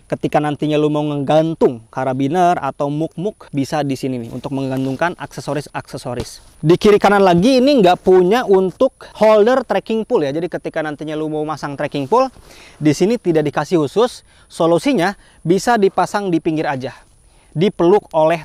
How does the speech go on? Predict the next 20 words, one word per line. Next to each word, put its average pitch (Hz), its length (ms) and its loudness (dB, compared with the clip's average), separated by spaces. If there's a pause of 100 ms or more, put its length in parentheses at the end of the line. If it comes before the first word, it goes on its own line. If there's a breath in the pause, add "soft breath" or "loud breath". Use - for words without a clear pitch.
tali 151 320 -4
kompresi 147 560 -2
yang 160 160 0
ada 147 160 -2
di 143 160 -2
kiri 143 400 -6 (160)
dan 135 320 -4
kanan. 113 320 -10 (180)
Ke 202 80 6
bagian 190 560 4
bawah 185 340 4
lagi, 190 300 0 (160)
di 156 160 2
sini 196 240 0
ada 156 560 0 (160)
quick 269 240 0
access. - 560 -2
Jadi 180 240 -2
untuk 190 240 -2
pengambilan 170 880 0